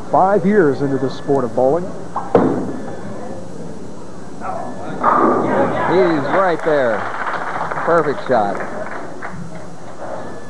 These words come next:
Speaker 2: Jeff, uh, looked like he found, uh, found his mark on that ball. He's gotta get comfortable with the shot, and he's gotta start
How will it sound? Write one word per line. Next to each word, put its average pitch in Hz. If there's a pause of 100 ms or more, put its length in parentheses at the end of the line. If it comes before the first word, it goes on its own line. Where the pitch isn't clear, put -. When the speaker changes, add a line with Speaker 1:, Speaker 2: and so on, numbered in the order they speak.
(240)
Speaker 2:
Jeff, 165 (100)
uh, 120 (800)
looked -
like 139
he 113
found, 143
uh, 110
found 131
his 104 (300)
mark 113
on 110
that 107
ball. 107 (500)
He's 127
gotta 127
get 110
comfortable 120
with 101
the 104
shot, 117
and 101
he's -
gotta 107
start 107